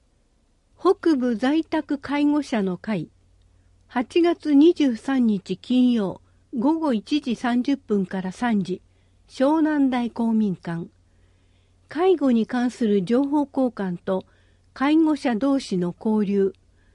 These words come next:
なお、途中参加できます。問い合わせ、湘南台生き生きサポートセンター、四五の二三零零、または高齢者支援課。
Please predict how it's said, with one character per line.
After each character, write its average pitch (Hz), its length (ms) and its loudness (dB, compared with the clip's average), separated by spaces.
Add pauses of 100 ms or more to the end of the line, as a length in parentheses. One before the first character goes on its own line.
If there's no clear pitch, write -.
(200)
な 247 240 2
お、 208 240 -6
途 247 160 -2
中 330 340 2
参 320 300 0
加 233 220 -6
で 190 160 -4
き 220 160 -6
ま 190 160 -4
す。 - 240 -20 (1080)
問 240 220 0
い 240 80 0
合 226 60 -2
わ 220 160 -4
せ、 - 320 -10 (520)
湘 320 360 2
南 302 340 2
台 185 300 -6 (160)
生 226 120 -2
き - 20 -20 (200)
生 302 60 -2
き 277 140 -4
サ 254 180 -4
ポ 285 200 -2
ー - 40 -2
ト 269 140 -2
セ 254 200 -2
ン 208 80 -2
タ 175 380 -8 (400)
ー、 262 60 -2
四 277 300 4
五 254 220 0
の 190 300 -2
二 269 240 2
三 214 320 -4
零 202 240 -2
零、 185 280 -4 (360)
ま 220 160 -2
た 233 180 -4
は 190 220 -4 (400)
高 294 260 0
齢 262 240 0
者 185 220 -8
支 - 220 -8
援 202 200 -2
課。 - 300 -12